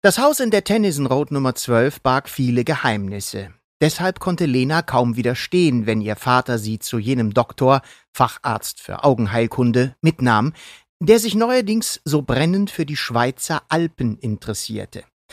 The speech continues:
Die Gründe dafür waren weniger medizinischer als literarischer Natur. Jahrelang hatte es dem Mann an Patienten gemangelt, vielleicht weil nur wenige das Schild an seiner Praxis zu deuten wussten.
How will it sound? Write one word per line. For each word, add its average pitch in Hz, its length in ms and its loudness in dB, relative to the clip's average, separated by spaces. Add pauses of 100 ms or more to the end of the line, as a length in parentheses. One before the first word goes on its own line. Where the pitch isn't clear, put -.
(280)
Die 123 120 2
Gründe 147 320 6
dafür 131 520 2
waren 117 460 0
weniger 113 380 0
medizinischer 110 1080 -2
als 117 520 -6
literarischer 120 800 0
Natur. 98 540 -12 (720)
Jahrelang 220 560 2
hatte 202 260 -2
es - 140 -4
dem 143 160 2
Mann 156 240 0
an 151 160 -2
Patienten 151 640 0
gemangelt, 107 640 2
vielleicht 117 500 2
weil 113 160 4
nur 113 180 2
wenige 123 320 2
das 101 160 -4
Schild - 380 -2
an 120 80 -2
seiner 110 220 0
Praxis - 680 -6
zu - 160 -10
deuten 127 460 2
wussten. - 500 -12